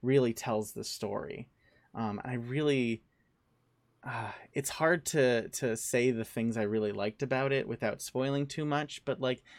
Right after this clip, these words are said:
there's just simple moments where you have to, like, brush your teeth, or you have a conversation by, um, by, like, completing the,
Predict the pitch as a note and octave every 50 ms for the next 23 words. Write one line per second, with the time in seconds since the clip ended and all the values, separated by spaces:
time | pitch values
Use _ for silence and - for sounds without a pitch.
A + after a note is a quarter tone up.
0 | - _ - A#3+ B3+ - C#4 A#3+ - - F#3+ D#3 C#3+ D3+ B2+ A2+ G#2+ G2+ G2 G2+
1 | G2+ - - A#2 A#2 A2+ G#2+ A#2 A2+ - - A2+ G#2+ G#2 G#2 - - B2 A#2 A2+
2 | - - A#2 A2 - - A#2+ A2+ A#2 - - _ _ - - - - - - C#3
3 | C3+ C#3 C#3+ F#3 F3 D#3+ D#3 D3 - - C#3 B2+ C3 B2+ B2 - - B2 A#2 A#2+
4 | - - B2+ A#2+ A2+ A2 A#2 A2 G#2 G#2 G#2 G#2 G#2 - _ _ _ _ _ _
5 | - A#2 A2+ G#2 G2+ G2 G2 G2 G2+ _ _ _ _ _ _ _ _ - A#2+ A#2
6 | A2 G#2+ G2+ G2 - - - _ _ _ _ _ _ _ _ _ _ - - -
7 | - - - C#3+ C#3+ C3+ - - - C#3+ C#3+ C#3+ C#3+ C3+ C3 B2 A#2+ A#2 G#2+ A2
8 | B2 A#2 A2 G#2+ -